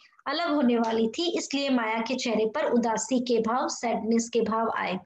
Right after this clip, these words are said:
बातें करते करते वे अपने हॉस्टल के कमरे तक आ पहुंची। उन्होंने निश्चय किया कि पिक्चर तीन बजे वाले शो में ही देखनी चाहिए।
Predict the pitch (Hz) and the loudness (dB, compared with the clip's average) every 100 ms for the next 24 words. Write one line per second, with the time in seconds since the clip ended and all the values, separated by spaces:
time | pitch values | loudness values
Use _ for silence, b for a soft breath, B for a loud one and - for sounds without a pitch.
0 | _ B B B - 247 247 294 294 294 | _ B B B 0 0 0 -2 -2 -2
1 | 302 302 294 294 285 294 277 247 240 285 | -2 -2 -2 -2 0 0 2 0 0 -2
2 | 277 294 269 240 277 - 285 269 262 240 | -2 -2 2 4 4 0 -2 -2 0 -2
3 | 233 269 254 254 269 254 240 294 262 269 | 0 2 4 4 2 2 2 -2 -4 -4
4 | 262 269 247 247 294 294 302 294 285 262 | -4 -2 -4 -4 -2 -2 0 2 2 2
5 | 269 262 247 254 262 240 240 254 233 - | 0 0 0 0 2 4 4 4 4 2
6 | 233 233 240 220 | 2 0 0 -2